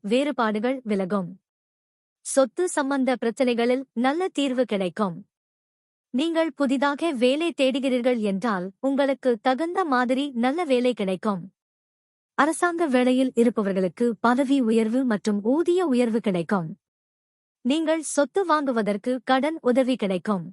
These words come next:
மற்றும் வீடு கட்டுமான பணி ஆரம்பிக்க உங்களுக்கு வங்கி மூலம் லோன் கிடைக்கும்.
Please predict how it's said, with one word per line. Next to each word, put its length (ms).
மற்றும் 340
வீடு 300
கட்டுமான 640
பணி 280
ஆரம்பிக்க 640
உங்களுக்கு 600
வங்கி 340
மூலம் 380
லோன் 300
கிடைக்கும். 520